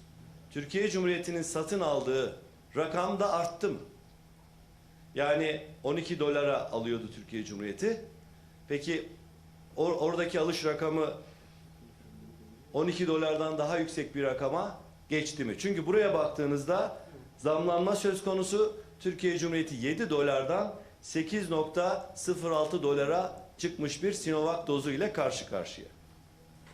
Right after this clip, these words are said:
Şunu da söyleyeyim. Bakın bu belge, bu belge log kaydıdır. Bu belge tarafların düzenlediği, firmanın kendi düzenlediği belgedir.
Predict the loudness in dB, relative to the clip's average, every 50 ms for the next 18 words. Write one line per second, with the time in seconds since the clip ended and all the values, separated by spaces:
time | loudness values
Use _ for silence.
0 | -20 -20 -20 -20 -20 -20 -20 -20 -20 -20 -20 -20 -14 -10 -6 -2 0 2 2 2
1 | 4 4 4 4 4 4 2 2 2 -2 -6 -10 -14 -14 -14 -16 -18 -18 -20 -20
2 | -10 -4 -2 0 0 2 0 2 4 4 4 6 4 4 4 4 4 2 2 0
3 | -2 -6 -12 -16 -20 -20 -20 -20 -20 -20 -20 -20 -20 -20 -20 -20 -20 -20 -20 -20
4 | -20 -20 -12 -4 0 0 2 4 4 4 4 4 2 2 4 2 2 2 0 0
5 | 0 2 2 0 0 -2 -4 -6 -8 -10 -14 -16 -18 -20 -20 -20 -20 -20 -20 -20
6 | -20 -20 -14 -6 -2 0 2 4 4 4 2 2 2 2 2 2 0 -4 -8 -14
7 | -16 -18 -20 -20 -20 -20 -20 -20 -20 -10 -2 0 2 2 2 2 2 2 2 4
8 | 4 4 2 2 0 0 0 0 2 0 0 -2 -2 -2 -4 -2 -2 -2 0 0
9 | 0 0 0 -2 -2 -2 -2 0 -2 -2 -2 -2 -2 -2 -2 0 -2 -2 -2 -2
10 | 0 0 0 0 0 -2 -4 -4 -4 -6 -8 -10 -14